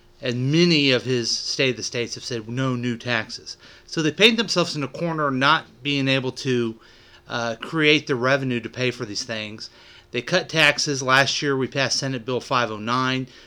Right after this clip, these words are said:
which cuts, um, people over five hundred thousand dollars.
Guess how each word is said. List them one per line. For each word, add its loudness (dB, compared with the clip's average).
which -6
cuts, -2
um, -8
people -4
over -4
five 2
hundred -6
thousand -2
dollars. 0